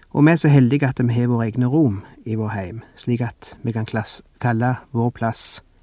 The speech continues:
vår egen. Og det er veldig sårt og vondt å miste plassen, ikke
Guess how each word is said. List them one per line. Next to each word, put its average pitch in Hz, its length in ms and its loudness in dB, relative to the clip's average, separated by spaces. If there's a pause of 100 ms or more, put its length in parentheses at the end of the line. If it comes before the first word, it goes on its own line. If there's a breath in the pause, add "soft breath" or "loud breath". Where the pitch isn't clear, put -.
(120)
vår 123 140 -2
egen. 127 380 0 (1900 soft breath)
Og 127 100 2
det 131 40 4
er 123 140 4
veldig 165 140 4
sårt - 540 4
og 123 140 2
vondt 143 340 2
å 123 220 2
miste 147 480 2 (240)
plassen, - 480 -4 (840)
ikke 135 460 2